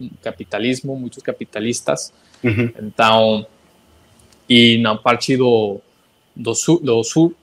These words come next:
Speaker 1: é como mais de, de, uma parte mais mu-, vulnerável. E,
Speaker 2: Uhum.
Speaker 1: então, por exemplo,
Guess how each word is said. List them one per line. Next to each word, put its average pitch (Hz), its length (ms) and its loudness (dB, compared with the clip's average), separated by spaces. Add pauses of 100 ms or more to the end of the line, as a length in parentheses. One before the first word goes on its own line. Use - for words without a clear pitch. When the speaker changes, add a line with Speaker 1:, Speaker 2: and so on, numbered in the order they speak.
(300)
Speaker 1:
é 107 140 -10
como 117 260 -6
mais 110 580 0
de, 113 680 -4
de, 104 720 -8 (280)
uma 127 160 -2
parte 147 260 2
mais 165 180 4
mu-, 170 140 -2
vulnerável. 156 540 -4 (640)
E, 107 500 -4 (400)
Speaker 2:
Uhum. 123 80 -8
Speaker 1:
então, 110 480 -4
por 123 100 -8
exemplo, 120 580 -2